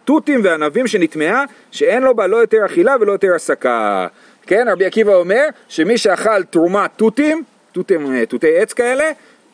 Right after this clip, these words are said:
שאי אפשר להסיק אותם, אי אפשר לעשות אותם כלום, אז באמת הוא יהיה פטור מתשלומים, גם כן.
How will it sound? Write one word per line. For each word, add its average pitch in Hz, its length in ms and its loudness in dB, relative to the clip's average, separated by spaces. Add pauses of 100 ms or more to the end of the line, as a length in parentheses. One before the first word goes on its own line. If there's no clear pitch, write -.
(120)
שאי 214 280 -2
אפשר 214 180 0
להסיק 160 360 -2
אותם, 240 200 0
אי 208 60 -2
אפשר 170 140 -2
לעשות 160 220 -4
אותם 131 100 -4
כלום, 302 340 -2 (320)
אז 143 140 -4
באמת 240 260 0
הוא 285 60 -2
יהיה 269 120 2
פטור 262 280 -2
מתשלומים, 226 560 -2 (260)
גם 196 240 0
כן. 180 220 0